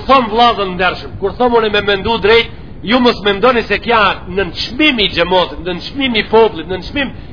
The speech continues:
i trive se fjala nas po mendojsh mi drejt. Nuk e, nuk ka ki qëllimi i, i këtij dersi,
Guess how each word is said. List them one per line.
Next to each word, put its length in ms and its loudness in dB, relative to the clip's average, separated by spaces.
i 160 0
trive 320 2
se 200 0
fjala 260 4
nas 220 0
po 100 -4
mendojsh 380 -2
mi 120 -4
drejt. 260 -6
Nuk 180 0
e, 140 4
nuk 160 0
ka 280 4
ki 160 -2
qëllimi 400 -2
i, 60 -4
i 60 -6
këtij 180 -4
dersi, 360 2